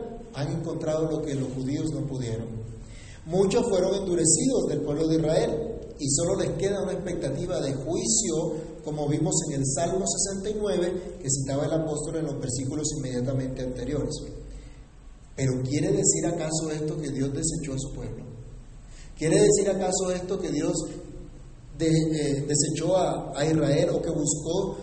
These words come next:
su caída para que no se levantase jamás? Todas las indicaciones nos pudieran señalar que Israel dejaría de ser el pueblo especial del Señor,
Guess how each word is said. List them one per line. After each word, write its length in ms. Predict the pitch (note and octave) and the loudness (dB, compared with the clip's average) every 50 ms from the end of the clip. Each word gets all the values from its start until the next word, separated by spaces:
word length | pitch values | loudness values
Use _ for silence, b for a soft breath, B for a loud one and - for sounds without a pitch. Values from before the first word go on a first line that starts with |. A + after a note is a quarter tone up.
| B B | B B
su 240 | - - F3 E3+ E3 | -2 0 0 0 0
caída 500 | E3+ D3+ C#3+ D3+ D#3+ D#3 D#3+ G3 F#3 C#3+ | 0 0 2 2 2 2 2 2 2 2
para 180 | D3 D3 C#3+ C3+ | 2 0 0 0
que 120 | C#3+ C3+ | 0 0
no 180 | C3+ C3+ D3 D#3+ - | 0 0 0 2 0
se 120 | - - | 0 0
levantase 600 | - F3 D#3 C#3+ - - D#3 D#3 D#3+ D#3+ D#3 D#3 | 0 -2 -2 -2 -2 -2 0 0 2 2 0 0
jamás? 320 | D3+ D3 C#3+ D#3 F3+ G#3+ G3 - - - - B B B B B B B B B B B B B B B - | -2 -2 -2 -2 -2 -2 -2 -4 -4 -6 -8 B B B B B B B B B B B B B B B 2
Todas 260 | F3+ F#3 A3 A#3 A#3 | 4 6 6 6 6
las 80 | A3+ A3+ A3+ G#3 | 4 4 2 2
indicaciones 800 | F#3+ G3+ F#3+ - F3+ E3+ - - G#3 G#3 G#3+ F3+ E3 D#3+ D#3+ D#3+ E3 E3 - - - - - - - - - - - - - - - - - - - - - - C#3 | 2 0 2 2 2 2 2 2 2 2 2 2 0 0 2 2 0 0 -2 -6 -8 -10 -10 -12 -12 -12 -12 -12 -14 -14 -12 -12 -12 -12 -12 -12 -12 -10 -10 -8 -4
nos 140 | D3+ D3+ C3+ - - - - - - - - - - - - - - - - - | -2 0 0 0 0 -2 -4 -6 -8 -10 -10 -10 -10 -10 -12 -12 -12 -12 -8 -4
pudieran 400 | C3+ C#3 C#3+ D3 D#3+ D#3+ - - | -2 0 2 4 6 6 6 6
señalar 760 | - - F3 D3+ D3+ C#3+ C3+ C#3 D3 D#3 E3+ E3 - E3 - - | 6 4 4 2 0 0 0 2 4 6 6 6 4 2 2 2
que 420 | C#3 C3+ C3+ C3+ - - - - - - - - - - - | 2 2 2 2 0 -4 -8 -8 -10 -10 -10 -10 -10 -6 -2
Israel 880 | C#3 C#3+ C#3+ C#3+ C#3 C#3 C3+ - - F#3 G3 F3+ E3+ - - - - - | 0 2 4 4 4 6 6 6 6 6 6 6 4 4 4 2 0 2
dejaría 420 | D3+ D3 - D3+ C#3+ C3+ D3+ E3 F3 | 2 2 4 4 2 2 2 4 2
de 100 | F3 - | 2 2
ser 240 | D#3+ E3 F3 F3+ F3 | 2 2 2 0 0
el 160 | F3 D#3 D#3+ | 0 -2 0
pueblo 260 | E3 E3+ E3+ F3 F3 E3+ | 0 0 2 2 2 0
especial 540 | E3+ E3 D3+ C3 - - D3+ D3 D#3 D#3+ | -2 -2 -2 0 0 2 2 2 2 2
del 100 | D#3+ E3 D#3+ | 0 0 2
Señor, 600 | E3 E3 C#3+ C3 B2+ C3+ D3 D#3 D#3+ D#3+ D#3 - | 0 0 0 0 -2 -2 0 0 0 0 -2 -4